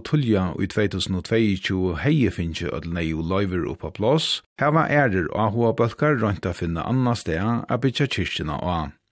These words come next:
Men tann ætlanin miseydnaðist, og á býráðsfundinum síðst í februar í fjør samtykti býráðið at geva kyrkjuráðnum byggiloyvi til nýggju kyrkjuna.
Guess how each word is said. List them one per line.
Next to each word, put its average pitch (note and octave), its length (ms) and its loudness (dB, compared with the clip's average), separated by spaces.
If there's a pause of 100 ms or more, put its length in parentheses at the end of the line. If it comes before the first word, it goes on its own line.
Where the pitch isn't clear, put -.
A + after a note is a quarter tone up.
(220)
Men F#2+ 160 2
tann B2+ 320 2
ætlanin F2+ 560 -2
miseydnaðist, G#2+ 880 0
og B2+ 80 4
á C3 160 4
býráðsfundinum F#2 960 2
síðst G2 320 -2
í F#2+ 80 -4
februar F#2+ 560 2
í C#2 80 0
fjør A#2 560 2
samtykti D#3+ 560 2
býráðið E2 480 2
at F2 160 -6
geva C#2+ 240 -2
kyrkjuráðnum C3 880 2
byggiloyvi D#2 640 -2
til G2+ 160 0
nýggju F2 320 -2
kyrkjuna. F2 460 -2